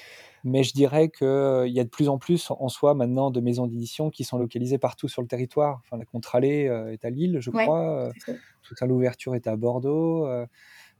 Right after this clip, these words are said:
Speaker 1: il y a Actes Sud qui clairement, euh, a fait aussi, euh, un choix, euh, il y a longtemps déjà de pas être à Paris, même s'ils sont après des bureaux là-bas. Mais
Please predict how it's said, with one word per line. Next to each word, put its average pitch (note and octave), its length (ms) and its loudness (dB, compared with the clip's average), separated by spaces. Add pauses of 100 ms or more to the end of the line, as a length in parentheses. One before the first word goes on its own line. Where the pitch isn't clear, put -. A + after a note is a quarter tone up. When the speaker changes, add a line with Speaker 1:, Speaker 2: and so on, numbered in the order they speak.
(140)
Speaker 1:
il C3+ 100 -10
y B2+ 80 2
a B2 300 4
Actes A#2 260 -2
Sud F#3 360 -2
qui A#2+ 200 -8
clairement, C#3 580 2
euh, A#2 320 2
a A2+ 60 -2
fait C3+ 160 -2
aussi, C3+ 440 -2
euh, A#2+ 220 0
un A2+ 140 -4
choix, C3+ 680 2
euh, - 60 -8
il A2+ 60 -6
y A2 40 0
a G#2+ 60 0
longtemps D3+ 400 0
déjà C3 360 0 (100)
de A2 60 -4
pas E3 260 2
être - 180 -6
à B2+ 40 0
Paris, B2+ 280 -6 (640)
même A#2+ 200 -2
s'ils C3 200 -4
sont B2 240 -6
après B2 280 -4
des A2+ 180 -6
bureaux A2+ 280 -2
là-bas. D3+ 260 0
Mais C3 180 -4